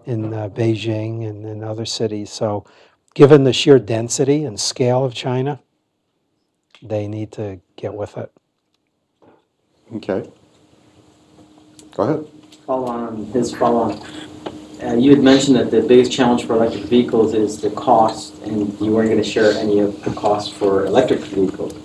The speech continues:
Speaker 3: Um, however, uh, can you share with us the cost of the engine drivetrain, since that's target?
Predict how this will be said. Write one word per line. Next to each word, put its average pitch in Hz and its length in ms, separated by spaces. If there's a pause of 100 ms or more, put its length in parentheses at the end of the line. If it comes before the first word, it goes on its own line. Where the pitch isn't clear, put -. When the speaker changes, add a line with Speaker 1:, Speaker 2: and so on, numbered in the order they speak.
(560)
Speaker 3:
Um, 98 420 (300)
however, 113 480 (100)
uh, 107 240
can 120 180
you 113 180
share 131 300
with 120 160
us 107 280
the 104 160
cost 117 520
of - 200
the 101 180
engine 120 300
drivetrain, 101 640 (320)
since - 260
that's - 300 (120)
target? - 460